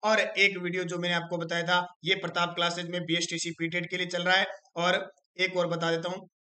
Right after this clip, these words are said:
बजट का जिसने अब तक नहीं देखा है वो जरूर देखे, Important है आपके लिए,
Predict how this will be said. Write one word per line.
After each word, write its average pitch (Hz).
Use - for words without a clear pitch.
बजट 220
का 208
जिसने 196
अब 190
तक 190
नहीं 180
देखा 175
है 170
वो 170
जरूर 160
देखे, -
Important 208
है 240
आपके 185
लिए, 214